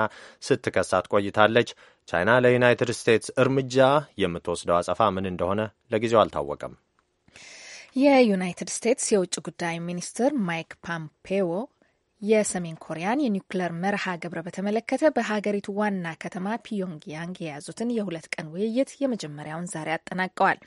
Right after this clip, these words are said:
Speaker 2: ሚስተር ፖምፔዮ ወደ ሰሜን ኮሪያ የተጓዙት የዚያች ሀገር መሪ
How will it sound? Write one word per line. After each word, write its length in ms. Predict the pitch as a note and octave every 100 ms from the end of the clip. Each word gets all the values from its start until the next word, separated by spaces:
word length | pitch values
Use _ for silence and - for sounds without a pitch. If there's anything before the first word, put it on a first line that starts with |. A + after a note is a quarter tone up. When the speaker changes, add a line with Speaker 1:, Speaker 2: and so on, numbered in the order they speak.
| - - - -
Speaker 2:
ሚስተር 500 | B3 - - G3+ F3+ - _
ፖምፔዮ 600 | - F3+ E3+ - - E3+ E3 A3 E4+ _ _ -
ወደ 200 | E3+ D#3+ D#3
ሰሜን 400 | - E3+ E3+ A3+
ኮሪያ 300 | C#4+ F#3 D#3 C#3
የተጓዙት 580 | C#3+ F#3+ F#3 A3+ E4+ - - -
የዚያች 420 | C#4 C4+ C4 B3+ -
ሀገር 340 | A3 G#3 F#3+ F3+
መሪ 200 | F3+